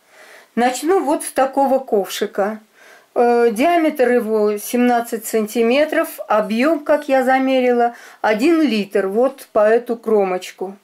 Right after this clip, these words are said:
вот по эту. Э, литр воды налила, здесь не прогнулась, ничего не изменилось, довольно прочная. Сделан этот ковшик из нержавеющей стали.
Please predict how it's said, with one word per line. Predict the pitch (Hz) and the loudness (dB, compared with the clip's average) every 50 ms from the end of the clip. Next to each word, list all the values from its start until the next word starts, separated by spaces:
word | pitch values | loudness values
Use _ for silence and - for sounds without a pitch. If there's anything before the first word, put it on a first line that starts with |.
| _ | _
вот | 220 196 196 196 | -8 -8 -8 -4
по | - - 208 | 0 2 2
эту. | 202 190 185 180 185 - 196 190 196 - _ _ - - - - - - - - _ - | 4 4 4 2 0 -2 -6 -8 -8 -10 _ _ -20 -20 -20 -20 -20 -20 -20 -14 _ 0
Э, | - 233 233 240 233 240 - - - 240 233 233 240 | 2 2 4 4 2 0 -2 -4 -6 -6 -6 -2 -2
литр | 247 247 302 320 302 302 285 277 | 0 2 2 0 0 0 0 0
воды | 247 269 269 269 269 269 | 2 2 0 0 0 -2
налила, | 254 262 262 262 262 269 269 277 320 339 339 | -2 0 0 0 0 0 0 0 0 0 0
здесь | 254 226 214 262 294 330 - | -2 -4 -4 -4 -4 -4 -2
не | 254 254 247 | -2 -2 -2
прогнулась, | 254 - 247 240 233 247 254 269 302 339 330 330 330 330 - | 0 0 0 0 0 0 0 2 2 2 0 0 -2 -2 -2
ничего | 285 247 247 240 - 262 226 233 285 311 | -2 -2 -2 -2 -4 -6 -2 0 0 0
не | 285 277 269 254 | 2 2 0 0
изменилось, | 233 226 226 226 226 226 214 208 202 202 190 196 196 185 | 0 0 0 0 2 2 2 4 4 4 4 2 2 0
довольно | 185 185 220 220 226 294 311 302 294 285 | 0 0 0 0 2 2 2 2 2 0
прочная. | 277 285 240 208 202 185 185 - - 196 185 185 190 - - - - - - - - | 0 0 0 0 2 0 0 -4 -6 -6 -6 -6 -8 -10 -14 -18 -20 -20 -20 -12 -8
Сделан | - 196 190 208 311 370 370 359 320 269 | -8 -6 -2 0 2 2 4 4 2 2
этот | 247 233 240 233 226 226 | 2 0 0 -2 -2 -2
ковшик | - - 220 202 - - 208 202 - | -2 0 0 0 0 -2 -4 -4 -2
из | 233 220 202 | -4 -2 0
нержавеющей | 233 240 240 233 220 240 233 226 240 330 339 330 311 - - 277 269 | 0 0 0 0 0 0 0 2 2 2 2 2 0 -2 -6 -6 -6
стали. | - - - - - 214 190 185 180 185 190 196 202 | -6 -10 -8 -4 0 0 0 0 0 -2 -4 -6 -10